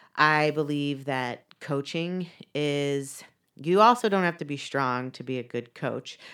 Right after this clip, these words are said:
nor if you are strong, that doesn't make you a good coach. Teaching people what to do with their bodies is a skill. Sometimes it's very hard to say, "This is what I see in my mind, and now I'm gonna explain to you how to do it."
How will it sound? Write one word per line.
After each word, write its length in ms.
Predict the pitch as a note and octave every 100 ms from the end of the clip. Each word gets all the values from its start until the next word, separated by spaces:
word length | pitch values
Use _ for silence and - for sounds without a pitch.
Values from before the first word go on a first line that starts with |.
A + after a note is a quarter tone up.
| -
nor 600 | D#3 F#3+ A#3 G3+ F#3+ F#3+ -
if 160 | E3+
you 120 | F3 E3+
are 140 | F3+
strong, 340 | - C#3+ C3+
that 120 | C#3+ B2+
doesn't 280 | A#2+ A2
make 360 | D3+ B3 C4+ -
you 260 | B2+ B2 -
a 100 | D3+
good 320 | B2+ C3+ A#2
coach. 420 | - C3 - - - - - - -
Teaching 460 | - A#3+ D4+ C#4+ C#4+
people 720 | - F#3 E3+ F#3 G3+ A3 - _ -
what 280 | C#3 D3+ -
to 100 | F3+
do 420 | D#3 D#3 E3 F3
with 360 | D3 C#3 C#3+
their 120 | F3 F#3
bodies 720 | C#3+ A2+ A#2+ D3 F#3 G3+ - _ - - _ _ _
is 340 | E3 F3 E3+ -
a 120 | - D3
skill. 600 | - - - G#2+ A#2 - _ _ _
Sometimes 540 | - - G3 G3+ G3 F3
it's 180 | D#3+ D#3
very 380 | C#3 D#3 D#3+
hard 460 | E3 D#3+ D3 B2+ B2+
to 80 | D3+
say, 420 | - C#3+ C3 C3 - - _
"This 200 | - E3
is 120 | A3
what 120 | A3+ A3+
I 100 | A3
see 220 | G#3 F#3+
in 80 | F3+
my 140 | E3
mind, 400 | E3+ D#3+ C#3+ C#3+
and 160 | C#3+ D3+
now 120 | E3+
I'm 120 | F3+
gonna 120 | E3+
explain 320 | D#3 - D3
to 60 | C3+
you 60 | C3+
how 140 | B2+
to 100 | B2
do 180 | A2+ A#2
it." 200 | -